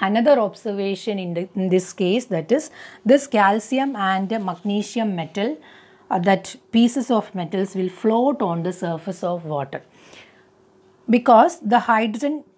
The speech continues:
bubbles, this hydrogen bubbles will stick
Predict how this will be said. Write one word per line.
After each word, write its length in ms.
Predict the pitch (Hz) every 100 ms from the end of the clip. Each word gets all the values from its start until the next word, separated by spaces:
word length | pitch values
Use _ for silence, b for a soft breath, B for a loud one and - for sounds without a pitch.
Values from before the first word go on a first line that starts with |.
| _
bubbles, 580 | 202 208 196 220 190 175
this 260 | 190 214 -
hydrogen 580 | 208 196 196 220 262 190
bubbles 520 | 175 170 214 226 208
will 200 | 202 202
stick 480 | - - 285 -